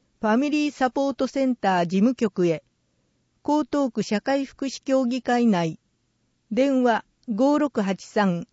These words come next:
一五七三。ファックス、五六八三一五七零。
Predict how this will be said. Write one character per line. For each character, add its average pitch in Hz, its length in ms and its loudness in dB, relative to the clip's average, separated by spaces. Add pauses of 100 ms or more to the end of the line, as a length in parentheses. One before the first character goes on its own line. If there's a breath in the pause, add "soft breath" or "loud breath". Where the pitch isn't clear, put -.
(100)
一 277 260 -4
五 285 220 4
七 196 300 2
三。 180 420 -2 (580)
フ - 120 -6
ァ - 20 -2
ッ 285 60 -2
ク - 80 -20
ス、 190 300 -4 (260)
五 269 280 4
六 294 240 -2
八 196 240 -4
三 190 440 0 (160)
一 220 260 -4
五 269 240 4
七 190 320 2
零。 185 400 2